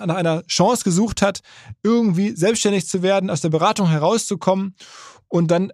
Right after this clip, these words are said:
am Ende sagt er auch ziemlich offen, das Konzept von Starbucks in den U S A sehr ansprechend fand und das versucht hat, auf Deutschland zu übertragen.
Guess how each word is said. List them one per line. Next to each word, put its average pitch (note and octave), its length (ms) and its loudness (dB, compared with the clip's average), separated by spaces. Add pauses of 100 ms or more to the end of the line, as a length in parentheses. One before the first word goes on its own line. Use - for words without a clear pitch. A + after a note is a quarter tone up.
(140)
am D3+ 100 0
Ende F3+ 300 0
sagt F3 160 -4
er F3 80 0
auch C3+ 40 -4
ziemlich F3 220 -4
offen, F3 220 -2
das D3+ 160 -2
Konzept F#3 340 -2
von E3+ 160 0
Starbucks F3 680 0 (280)
in F3 120 0
den G3 100 -4
U G3 40 2
S F3 140 -2
A F3+ 220 0
sehr D#3+ 160 -2
ansprechend G3+ 420 -4
fand F#3+ 220 0
und E3 60 -2
das E3 120 -2
versucht F3+ 280 -2
hat, F#3+ 80 -2
auf D3 120 -4
Deutschland F3+ 360 0
zu - 80 -8
übertragen. F#3+ 560 0